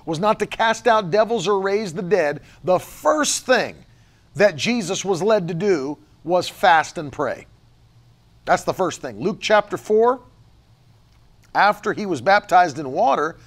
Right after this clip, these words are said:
the Bible says he returned from the Jordan, Luke four one, and was led by the Spirit into the wilderness for forty days, being tempted by the devil,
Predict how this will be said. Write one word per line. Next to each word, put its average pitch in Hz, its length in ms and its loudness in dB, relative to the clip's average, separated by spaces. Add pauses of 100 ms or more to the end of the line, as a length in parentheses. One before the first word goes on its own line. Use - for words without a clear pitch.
(260)
the 160 100 -8
Bible 214 320 4
says 202 280 -2
he 214 120 -4
returned 190 440 -4
from 220 120 -8
the 262 80 -4
Jordan, 175 560 0
Luke 151 180 -6
four 202 240 2
one, 170 360 -4 (680)
and 214 220 0
was 190 180 0
led 233 300 2
by 240 160 4
the 208 120 -4
Spirit 220 500 -2 (100)
into 285 500 -4
the 208 160 2
wilderness 190 1000 -2 (300)
for 226 160 0
forty 262 340 0
days, 160 500 -2 (280)
being 214 260 -2
tempted 262 480 -4
by 170 160 6
the 139 100 -4
devil, 123 440 -4